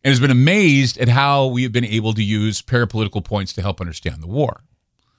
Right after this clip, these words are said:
She says she looks forward to the parapolitical shows, the ones that are very parapolitical, not the ones that report on current events, but the ones where I take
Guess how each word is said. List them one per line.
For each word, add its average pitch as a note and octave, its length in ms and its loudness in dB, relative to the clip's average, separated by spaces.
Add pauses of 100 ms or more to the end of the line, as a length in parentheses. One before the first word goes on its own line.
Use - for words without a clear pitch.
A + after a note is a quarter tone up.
(640)
She - 160 -4
says C3+ 200 4
she D3 100 2
looks C3 220 0
forward D#3+ 340 4
to - 80 -8
the G#2+ 80 2
parapolitical A2+ 720 2
shows, D#2 320 -2
the G#2 60 2
ones A2 200 4
that F#2+ 60 2
are F#2 60 4
very C3 380 2
parapolitical, F2 520 -4
not B2 120 2
the D#3+ 60 0
ones D#3+ 140 2
that C3 60 0
report A2+ 280 2
on G#2 80 2
current F#2 180 0
events, E2+ 200 -4
but - 60 -10
the G2 80 -4
ones A2 180 0
where G#2 80 2
I F#2+ 60 2
take - 380 -2